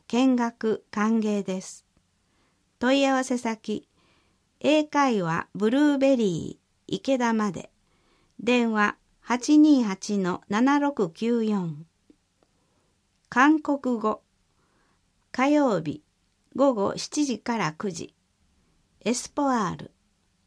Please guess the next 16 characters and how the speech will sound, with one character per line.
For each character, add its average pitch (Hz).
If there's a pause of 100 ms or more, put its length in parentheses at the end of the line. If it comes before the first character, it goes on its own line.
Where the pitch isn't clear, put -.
(440)
楽 294
し -
く 196
韓 277
国 285
語 262
を 247
学 233
び 269
ま 269
せ 254
ん 185
か？ 190 (1300)
入 269
門、 254 (120)
初 226